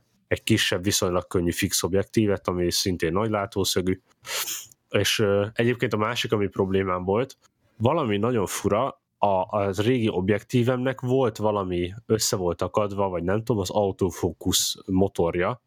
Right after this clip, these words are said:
Ö, ugye ez nem, nem natív objektív a kamerámra, hanem van rajta egy átalakító, a, és azon van rajta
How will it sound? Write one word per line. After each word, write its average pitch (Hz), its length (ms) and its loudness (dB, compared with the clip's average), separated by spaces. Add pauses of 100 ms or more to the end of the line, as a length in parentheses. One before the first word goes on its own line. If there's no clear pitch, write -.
(600)
Ö, 92 320 2 (720)
ugye 117 200 4
ez 117 120 0
nem, 127 380 -2 (120)
nem 117 240 4
natív 101 420 0
objektív 87 560 0
a 87 140 0
kamerámra, 82 720 0
hanem 90 340 -2
van 95 180 2
rajta 90 340 -2
egy 85 100 0
átalakító, 92 1080 0
a, 95 340 -2 (580)
és - 380 0
azon 101 320 0
van 87 180 0
rajta 85 640 -2